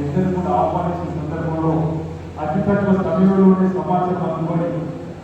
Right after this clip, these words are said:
మండల కాంగ్రెస్ పార్టీ ఇరవై విద్యార్థులు మహేందర్ రెడ్డి గారితో ఎస్సీ సెల్, బీసీ సెల్, మైనారిటీ సెల్ కమిటీ అధ్యక్షులు, బీసీ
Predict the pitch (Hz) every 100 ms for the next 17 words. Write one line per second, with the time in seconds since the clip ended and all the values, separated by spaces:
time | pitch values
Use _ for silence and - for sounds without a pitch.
0 | - - - - - - 151 185 196 190
1 | 190 175 180 180 - 175 175 170 165 160
2 | 160 185 180 180 - 156 185 185 185 180
3 | 160 156 156 175 156 - 160 165 160 165
4 | 185 185 180 - - - - - 160 165
5 | 196 196 185 185 - - 180 - 180 175
6 | 180 - 165 165 170 175 160 170 156 156
7 | 156 160 - 170 175 160